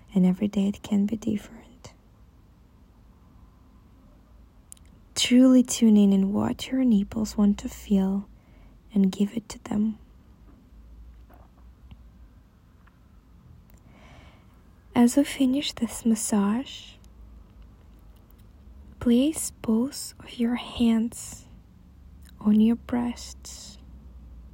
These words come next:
Make final rounds with your hands on your breasts, just in the way you want it.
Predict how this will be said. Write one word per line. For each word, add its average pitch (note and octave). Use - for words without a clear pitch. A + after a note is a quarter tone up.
Make C#4
final B3+
rounds G#3+
with G#3
your B3+
hands G#3
on G3
your G#3+
breasts, -
just -
in C4
the C4
way G#3+
you G#3+
want G#3
it. -